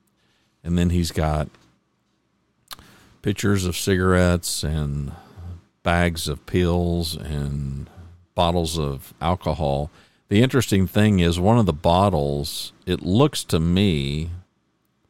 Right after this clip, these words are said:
it looks to me like he has labeled it milk.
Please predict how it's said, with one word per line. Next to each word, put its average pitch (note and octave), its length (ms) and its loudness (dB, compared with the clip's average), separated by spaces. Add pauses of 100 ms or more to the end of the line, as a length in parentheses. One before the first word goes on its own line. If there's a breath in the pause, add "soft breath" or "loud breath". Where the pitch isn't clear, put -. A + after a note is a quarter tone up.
(840)
it G2+ 160 -2
looks D3+ 380 2
to - 140 2
me G2 540 2 (560)
like F#2 360 0
he F#2 180 0
has E2 260 0
labeled E2+ 500 2
it D#2 160 0 (140)
milk. E2+ 640 0